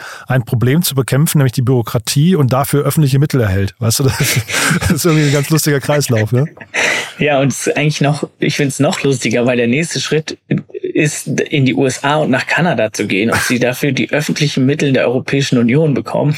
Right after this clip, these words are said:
Speaker 2: <laughs>
Speaker 1: Stimmt,
Speaker 2: Also,
Speaker 1: ja. Ja,
Speaker 2: es ist
Speaker 1: total.
Speaker 2: etwas, äh, speziell. Ähm,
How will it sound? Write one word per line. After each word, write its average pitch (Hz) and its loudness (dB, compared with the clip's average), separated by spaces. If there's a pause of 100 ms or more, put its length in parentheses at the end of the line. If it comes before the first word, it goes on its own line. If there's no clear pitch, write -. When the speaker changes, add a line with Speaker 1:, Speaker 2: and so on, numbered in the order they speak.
Speaker 2:
<laughs> 160 -2
Speaker 1:
Stimmt, 127 2
Speaker 2:
Also, 107 0
Speaker 1:
ja. 110 0 (240)
Ja, 127 -2
Speaker 2:
es - -2
ist - -4
Speaker 1:
total. 117 0 (580)
Speaker 2:
etwas, 143 -2
äh, 131 2
speziell. 156 0
Ähm, 131 2